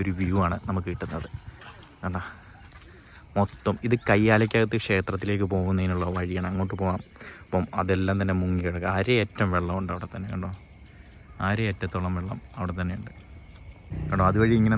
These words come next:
നടന്ന് വരുന്ന അവിടെ കുറേ പേരൊക്കെ ഇരിക്കുന്നുണ്ട്. മഴ പെയ്യുകയാണെങ്കിലുണ്ടല്ലോ ഇവിടത്തെയൊക്കെ ആംബിയൻസ് വേറെ ലെവൽ ആയിരിക്കും. ഒത്തിരി പേര് തന്നെയാണ് ഇവിടെ വെള്ളം കാണാൻ വരുന്നതും വെള്ളത്തിൽ കളിക്കാനും ഒക്കെ ആയിട്ട് വരുന്നത്. ഇവിടെയൊക്കെ തന്നെ വലകളൊക്കെ ഇട്ടിട്ടുണ്ട്,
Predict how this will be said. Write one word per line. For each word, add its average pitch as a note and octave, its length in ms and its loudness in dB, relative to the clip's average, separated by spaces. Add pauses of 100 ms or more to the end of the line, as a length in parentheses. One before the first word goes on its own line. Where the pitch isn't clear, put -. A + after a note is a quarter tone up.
(120)
നടന്ന് G#2+ 440 4
വരുന്ന G2 320 4
അവിടെ F#2 240 2
കുറേ G2 140 2 (100)
പേരൊക്കെ G2+ 360 2
ഇരിക്കുന്നുണ്ട്. F#2+ 400 2 (120)
മഴ C3+ 160 6 (140)
പെയ്യുകയാണെങ്കിലുണ്ടല്ലോ G2+ 880 4
ഇവിടത്തെയൊക്കെ A#2+ 520 2 (360)
ആംബിയൻസ് A2 360 6 (120)
വേറെ G2 260 6 (160)
ലെവൽ F2+ 340 4 (560)
ആയിരിക്കും. F2 380 8 (340)
ഒത്തിരി E3 340 10 (100)
പേര് A#2+ 240 12
തന്നെയാണ് G2+ 320 8
ഇവിടെ G2+ 200 8
വെള്ളം G2+ 320 10
കാണാൻ F#2+ 320 6
വരുന്നതും F#2+ 420 8 (500)
വെള്ളത്തിൽ A2 360 10 (440)
കളിക്കാനും G2+ 560 8
ഒക്കെ - 260 2
ആയിട്ട് F#2+ 200 6 (540)
വരുന്നത്. F#2 340 6
ഇവിടെയൊക്കെ B2 320 6
തന്നെ B2+ 140 8 (140)
വലകളൊക്കെ A#2+ 720 10
ഇട്ടിട്ടുണ്ട്, G2 420 6